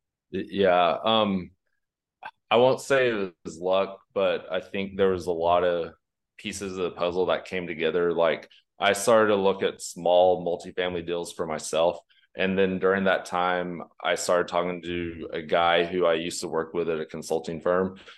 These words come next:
and he was doing the same thing. And we decided to come together, and we were still in our twenties, and most of the brokers didn't take us seriously. <laughs>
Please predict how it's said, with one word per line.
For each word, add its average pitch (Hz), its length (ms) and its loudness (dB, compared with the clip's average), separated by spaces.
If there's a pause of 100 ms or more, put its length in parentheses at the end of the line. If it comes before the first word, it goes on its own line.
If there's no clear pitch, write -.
(120)
and 87 200 -2
he 104 140 2
was 92 180 -4
doing 90 180 -2
the 80 80 -4
same 78 300 -8
thing. 80 340 -4
And 80 140 -6
we 90 80 0
decided 90 420 2
to - 100 -8
come 85 160 -8
together, 80 520 -2 (360)
and 87 520 -2 (440)
we 107 160 0
were 101 140 2
still 95 400 2
in 92 60 2
our 87 120 2
twenties, 87 720 -6 (120)
and 82 520 -2
most 95 240 2
of 95 60 -2
the 92 80 0
brokers 87 440 0
didn't 85 160 -6
take 87 160 -4
us 80 140 -6
seriously. 85 800 -2
<laughs> - 60 -20